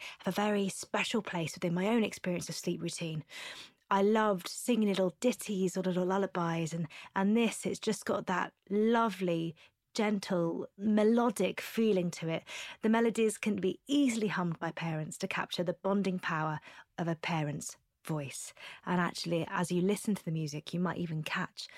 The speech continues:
a few melodies of some traditional classics that would just, ah, they just fill my heart with such love. The next section we have is called Going to Sleep. How we created this was so interesting, and I absolutely loved the recording process to kind of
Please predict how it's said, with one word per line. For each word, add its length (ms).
a 40
few 400
melodies 720
of 200
some 280
traditional 500
classics 680
that 140
would 140
just, 360
ah, 340
they 80
just 260
fill 160
my 120
heart 340
with 100
such 320
love. 400
The 80
next 320
section 260
we 80
have 440
is 160
called 360
Going 520
to 100
Sleep. 420
How 300
we 120
created 400
this 180
was 140
so 180
interesting, 520
and 100
I 160
absolutely 480
loved 240
the 60
recording 400
process 500
to 80
kind 180
of 140